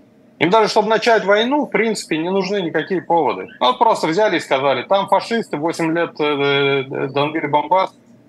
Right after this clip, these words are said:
значит, э, всё, война. Да? А тут вдруг, э, там, им для того, чтобы военное положение ввести, ну, то есть сделать частность, в общем-то, да? Вдруг надо, значит, э, выстрелить себе в ногу, показать, что они проигрывают, что украинцы выигрывают, что украинцы уже вторгаются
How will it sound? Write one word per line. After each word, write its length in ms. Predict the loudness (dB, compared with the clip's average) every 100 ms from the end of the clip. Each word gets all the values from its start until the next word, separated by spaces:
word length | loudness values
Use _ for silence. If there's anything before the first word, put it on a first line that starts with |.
| _
значит, 360 | -4 -2 -2 -6 -4
э, 380 | -2 0 0 -2
всё, 180 | 0 4
война. 400 | 4 2 -4 -6 _ _ _ _ _ _
Да? 300 | 0 2 4 2
А 40 |
тут 200 | 2 -2
вдруг, 440 | 0 0 0 -2 -2
э, 180 | -2 0
там, 200 | 0 0
им 280 | 0 -2 -2
для 100 | -4
того, 420 | 0 0 2 0
чтобы 280 | 0 -4 -4
военное 320 | -2 -2 -4
положение 480 | -2 -2 0 -2 -4
ввести, 180 | -6 -6
ну, 140 | -4
то 80 | -2
есть 140 | -2
сделать 340 | 0 0 0 -2
частность, 480 | 0 0 0 -10 -8
в 40 |
общем-то, 360 | -10 -10 -14 -4
да? 240 | -4 -4 -10 -20 _ _
Вдруг 460 | -6 -2 0 0 0
надо, 360 | 2 2 2
значит, 460 | -4 -4 -4 -6 -4
э, 880 | 0 0 2 2 2 2 0 -2 -6 -6
выстрелить 460 | -6 -4 -4 -2
себе 140 | -2 -2
в 80 |
ногу, 300 | 0 0 0
показать, 580 | -2 0 0 2 0 0
что 220 | -4 -2
они 140 | -2 -2
проигрывают, 640 | -4 -4 -4 -6 -6 -6
что 140 | -6 -8
украинцы 460 | -2 -4 -4 -6
выигрывают, 420 | -4 -4 -4 -6
что 140 | -4 -8
украинцы 380 | -2 -4 -2 -6
уже 100 | -4
вторгаются 640 | -4 -2 -2 -2 -8 -12